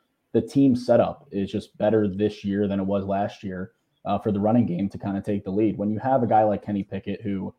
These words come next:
you know, was so experienced in general, and then also specifically with Mark Whipple's offense and the, the schemes and the concepts and the routes and everything, when you got, you got a guy who's that good and that good at knowing an offense,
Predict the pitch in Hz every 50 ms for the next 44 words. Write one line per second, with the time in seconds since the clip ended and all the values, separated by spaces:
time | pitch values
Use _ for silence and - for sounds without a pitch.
0 | _ _ _ _ _ _ - 113 113 113 113 120 120 - 131 123 120 117 - -
1 | - 107 107 113 113 117 120 120 123 - 113 104 98 92 120 113 117 110 101 101
2 | 107 107 101 104 104 101 107 110 - - 107 98 98 - - - 117 - - 127
3 | 123 123 113 - 107 107 104 104 101 98 - 104 101 98 - 110 101 - 98 98
4 | 98 95 98 101 - - 107 104 101 - 101 98 98 95 98 95 - _ _ _
5 | _ _ _ - 110 104 - - 120 113 113 113 117 120 120 107 98 101 - 101
6 | 101 107 - 135 123 - - 98 92 90 90 98 107 110 - 104 104 110 107 120
7 | 123 117 107 104 101 101 101 98 - 95 107 117 - - - - _ _ _ _
8 | _ - - - - 120 131 127 104 113 110 123 135 117 117 104 101 113 120 123
9 | 120 117 113 117 131 139 120 113 107 104 98 101 104 107 107 - 117 113 113 98
10 | 98 104 107 113 113 110 101 92 98 107 123 123 - 101 98 95 98 -